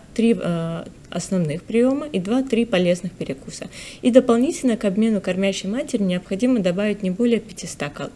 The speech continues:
килокалорий из расчета основного обмена матери. Расчет основного обмена ведется по формуле, соответственно, если говорить о избыточной массе тела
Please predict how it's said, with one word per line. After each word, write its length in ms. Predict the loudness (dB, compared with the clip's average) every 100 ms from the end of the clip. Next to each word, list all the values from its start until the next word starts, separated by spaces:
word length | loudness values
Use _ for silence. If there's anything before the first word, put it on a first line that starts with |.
| -10
килокалорий 720 | -4 -4 -2 0 2 2 0 -4 -6 -2
из 120 | 2
расчета 480 | 2 2 0 0 -4
основного 540 | -4 -2 0 0 -2
обмена 320 | -2 0 0
матери. 500 | 0 -6 -10 -12 -14 -16 -20 -18 -18 -20 -20 2
Расчет 340 | 4 6 4 2
основного 520 | 2 4 4 4 4
обмена 320 | 4 4 4
ведется 440 | 2 2 0 0
по 240 | -4 2 2
формуле, 600 | 2 -2 0 0 0 0
соответственно, 640 | 0 0 0 -2 -2 -2
если 380 | 4 4 2 0
говорить 380 | 0 0 0 0
о 160 | 0
избыточной 600 | 0 -4 -8 -8 -6 -2
массе 340 | 0 0 -2 -2
тела 340 | 2 2 0